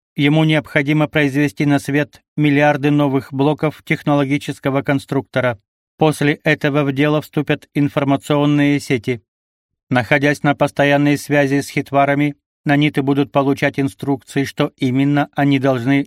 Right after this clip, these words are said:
сформировать. Далее процесс пойдет по нарастающей.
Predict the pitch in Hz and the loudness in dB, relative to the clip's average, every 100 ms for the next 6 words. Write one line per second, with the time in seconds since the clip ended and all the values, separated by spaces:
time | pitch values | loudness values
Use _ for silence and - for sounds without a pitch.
0 | _ - 143 143 143 135 131 107 _ _ | _ -8 -2 0 2 0 0 -4 _ _
1 | _ _ _ - 135 139 151 151 143 - | _ _ _ 0 2 4 2 0 -2 0
2 | 151 - 143 131 139 139 139 139 135 - | -4 -2 -2 -2 -2 0 0 0 -2 -2
3 | 127 120 - 127 117 | -2 -2 -4 -6 -6